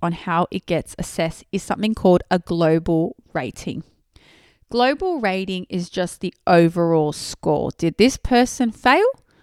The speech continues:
or did this person pass? Again, it's on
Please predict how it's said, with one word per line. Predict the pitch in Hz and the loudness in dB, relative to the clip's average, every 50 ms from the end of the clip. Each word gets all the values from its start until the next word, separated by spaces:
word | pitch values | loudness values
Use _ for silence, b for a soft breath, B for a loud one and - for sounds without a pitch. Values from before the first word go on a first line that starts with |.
| _ _ - | _ _ -6
or | - 190 180 175 | 0 0 0 0
did | - - 175 170 _ | 0 -2 -8 -6 _
this | - 180 180 180 - - - - - _ | -2 -2 -2 -2 -4 -10 -18 -20 -20 _
person | - - - 170 160 160 - - - 160 151 151 - _ _ _ _ _ - | -12 -6 -4 -2 -2 -4 -4 -6 -6 -4 -4 -4 -6 _ _ _ _ _ -12
pass? | - - - 139 135 - - - - - - - - _ _ b b b b b b b b b b b | -10 -8 -6 -8 -8 -8 -8 -12 -16 -18 -18 -20 -20 _ _ b b b b b b b b b b b
Again, | b - 202 196 - 220 226 247 285 294 - | b -4 -2 2 2 4 4 4 2 0 0
it's | 214 - - - - | -4 -4 -4 -4 -2
on | 202 196 190 | 0 0 0